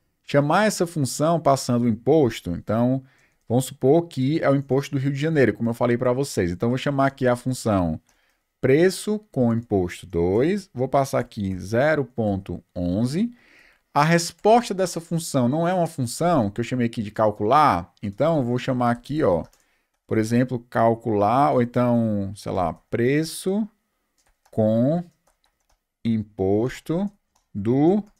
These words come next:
Rio de Janeiro. Recebe isso aqui. E essa função aqui é exatamente essa função calcular, e agora eu não preciso mais passar o imposto repetido várias e várias vezes, porque eu já tenho uma função que calcula o imposto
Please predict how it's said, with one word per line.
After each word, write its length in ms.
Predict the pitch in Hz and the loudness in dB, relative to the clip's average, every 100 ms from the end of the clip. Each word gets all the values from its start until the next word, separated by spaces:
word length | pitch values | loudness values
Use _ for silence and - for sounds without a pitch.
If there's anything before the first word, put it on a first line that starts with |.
| _ _ _ _ 110 | _ _ _ _ -4
Rio 180 | 147 | -2
de 80 | 175 | -2
Janeiro. 540 | 180 190 151 95 78 78 | -2 2 4 4 2 -6
Recebe 800 | 110 120 - 92 98 117 160 175 | -6 -6 -2 0 0 0 -4 -8
isso 220 | 143 - - | -8 -8 -8
aqui. 420 | - 139 78 - _ _ _ _ - | -2 -2 -2 -6 _ _ _ _ -2
E 160 | 139 | 2
essa 300 | 151 196 185 | 4 2 0
função 440 | 175 165 - 147 117 | -6 -6 -4 -2 -2
aqui 540 | 120 160 185 151 95 _ _ - | -4 -8 -6 -4 -6 _ _ -4
é 100 | 131 | 0
exatamente 880 | 135 127 147 220 233 170 151 170 160 | 0 0 0 0 -2 -4 -4 -4 -4
essa 180 | 160 147 | -6 -8
função 420 | - 147 135 135 | -10 -8 -6 -4
calcular, 760 | - 120 120 135 107 107 160 - _ _ _ | 0 0 2 2 4 4 2 -4 _ _ _
e 120 | 120 | 4
agora 340 | 123 117 127 143 | 6 6 6 6
eu 60 | |
não 120 | 147 | 2
preciso 480 | 185 175 170 165 165 | 2 0 0 -4 -2
mais 280 | 147 151 147 | 2 2 2
passar 640 | 147 135 - 135 151 143 - | 0 0 0 2 4 2 0
o 100 | 135 | -2
imposto 640 | 139 - 143 175 175 - 123 | -6 -2 2 2 2 -2 -6
repetido 640 | 131 - 135 120 156 147 | -4 -4 -4 -4 -8 -8
várias 440 | 131 160 220 214 185 | -2 0 2 0 -2
e 40 | |
várias 320 | 180 190 185 | -2 0 -2
vezes, 400 | 160 180 160 - | 2 4 4 0
porque 260 | - 139 156 | -8 -6 -2
eu 40 | |
já 160 | 151 170 | 0 0
tenho 240 | 170 220 | 0 -2
uma 100 | 220 | -4
função 460 | - 170 - 160 165 | -6 -8 -6 -6 -6
que 120 | - | -6
calcula 500 | 160 160 156 135 147 | -2 -2 -2 -4 -2
o 20 | |
imposto 640 | 143 - 110 131 - 151 | -4 -2 -2 -2 -6 -12